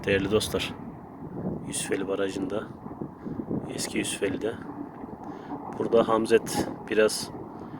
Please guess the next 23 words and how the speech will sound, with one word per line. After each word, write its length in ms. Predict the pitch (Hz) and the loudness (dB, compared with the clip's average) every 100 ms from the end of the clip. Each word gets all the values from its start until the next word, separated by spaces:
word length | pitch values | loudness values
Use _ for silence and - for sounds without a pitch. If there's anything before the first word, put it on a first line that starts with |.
| - - | -10 0
erken 300 | 110 - 113 | 0 4 4
su 160 | 101 107 | 6 6
altında 300 | 101 107 101 | 4 4 2
kalacak 380 | 101 95 95 - | 4 4 2 2
sanırım. 340 | 98 101 117 - - - - - - - - - - - - - - - - | 2 2 0 -2 -10 -12 -12 -10 -12 -12 -12 -12 -12 -12 -12 -10 -10 -8 -4
Buradan 280 | 95 98 | 0 2
göründüğüm 580 | 98 104 104 101 104 98 | 4 6 6 6 4 4
kadarıyla. 480 | - 104 101 98 113 | 2 6 6 6 4
Şöyle 180 | - 107 | 4 4
yukarıya 420 | 107 - 110 110 | 4 4 6 6
doğru 220 | 107 107 110 | 6 6 6
bakalım. 320 | 107 110 113 - - - - - - | 4 4 2 0 -4 -8 -10 -10 0
Karşıdan 400 | 120 - 120 117 | 2 4 4 4
çekmiştik. 720 | - 117 123 - - - - - - | 4 4 2 2 0 0 -4 -6 -2
Otel 340 | - 120 110 | -2 2 2
var. 240 | 107 107 - - - - - - - - - - - - - | 4 2 0 -6 -6 -6 -6 -6 -6 -4 -4 -4 -6 -6 -6
Şu 180 | - - | -6 -4
köşede. 460 | - 110 110 104 107 - - - - | -2 0 2 2 0 -2 -6 -8 0
Daha 180 | 120 117 | 4 6
yukarıda 400 | 113 - 113 110 | 6 4 4 4
seyir 260 | - 113 | 4 4
terası 420 | 107 117 113 110 113 | 4 4 4 4 4
var. 240 | 107 - | 4 2